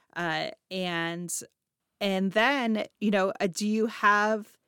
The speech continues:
then the research question, like, so that, you know, these are different problems, you know, do, we talked about grain size, you know, d-, does the research question match the data that you have?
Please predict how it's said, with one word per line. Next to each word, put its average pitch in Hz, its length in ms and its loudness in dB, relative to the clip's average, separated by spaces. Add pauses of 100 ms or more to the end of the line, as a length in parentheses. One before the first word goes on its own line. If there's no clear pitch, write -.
(800)
then 247 360 4
the 233 160 4
research 226 360 2
question, 214 500 0
like, 180 180 -4
so 202 160 -4
that, 190 200 -6
you 208 120 -6
know, 185 80 -4
these 214 160 0
are 214 80 4
different 208 360 -2
problems, 175 460 -4
you 165 60 -16
know, 151 160 -16
do, 160 260 -14 (600)
we 175 60 -16
talked 160 180 -6
about 131 180 -12
grain 240 260 4
size, 202 640 0
you 170 80 -4
know, 156 180 -6
d-, - 200 -16
does 175 200 -6
the 170 160 -8
research 190 320 -6
question 175 260 -10
match 165 260 -10
the - 80 -12
data 180 240 -6
that - 140 -10
you 170 80 -12
have? 175 360 -8